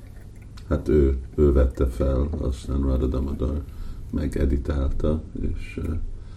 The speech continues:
csinálta, ami az szempontból egy kicsit túleditálta, voltak jó dolgok, amik, uh,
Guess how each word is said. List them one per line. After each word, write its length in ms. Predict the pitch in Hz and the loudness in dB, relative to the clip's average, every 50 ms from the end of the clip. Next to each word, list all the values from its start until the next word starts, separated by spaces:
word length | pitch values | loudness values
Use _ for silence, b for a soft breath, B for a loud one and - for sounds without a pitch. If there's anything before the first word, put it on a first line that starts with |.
| B B B B B B - | B B B B B B -12
csinálta, 800 | - - 80 76 71 69 69 71 71 - - 76 73 73 73 71 69 - - - | -4 0 2 4 4 4 4 2 0 0 0 2 2 2 2 0 -2 -6 -6 -4
ami 320 | 67 69 67 67 67 69 | 0 2 2 4 4 4
az 360 | 69 69 69 73 85 85 82 - - - - 78 - - - - - - - | 4 4 4 4 2 0 -2 -4 -6 -8 -8 -8 -8 -8 -8 -8 -8 -8 -4
szempontból 580 | - - 80 78 - 69 67 65 - 71 67 69 | -2 -2 -2 0 2 2 2 2 2 2 2 2
egy 100 | 65 67 | 2 2
kicsit 360 | - 76 71 - 73 71 - | 0 -2 -2 -2 -2 -4 -4
túleditálta, 880 | - - 78 76 67 65 65 65 69 67 - - 73 69 67 67 - 73 | 0 2 2 4 4 4 4 4 2 2 0 0 0 0 0 0 2 2
voltak 560 | 71 69 71 71 65 - - 76 - - - B B B B B B B B B - | 2 4 4 4 4 4 2 2 0 0 -4 B B B B B B B B B 2
jó 260 | - 78 76 73 71 | 6 8 8 8 8
dolgok, 560 | 62 62 69 69 69 67 65 71 71 - - | 8 8 8 8 8 8 6 4 4 4 4
amik, 380 | - 67 65 67 67 67 - - | 4 4 6 6 4 4 2 2
uh, 340 | 69 65 67 67 67 65 | 4 6 6 6 6 6